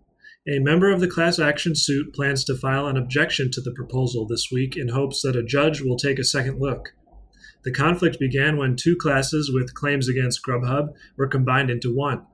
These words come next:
The second, larger class is accusing Grubhub of illegally using restaurants' names and logos, a problem they say the proposed settlement doesn't do enough to address.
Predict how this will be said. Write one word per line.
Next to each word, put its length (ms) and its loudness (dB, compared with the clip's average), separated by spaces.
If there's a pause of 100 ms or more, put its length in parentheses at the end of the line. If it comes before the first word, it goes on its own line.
(420)
The 80 -2
second, 480 0
larger 380 2
class 420 -2
is 140 -4
accusing 480 0
Grubhub 440 0
of 140 -4
illegally 520 2
using 420 0
restaurants' 600 -2
names 360 0
and 120 -4
logos, 600 -2 (320)
a 80 -4
problem 440 2
they 140 2
say 320 2
the 140 -2
proposed 420 -2
settlement 560 -2
doesn't 320 -2
do 160 0
enough 280 -2
to 140 -2
address. 520 -6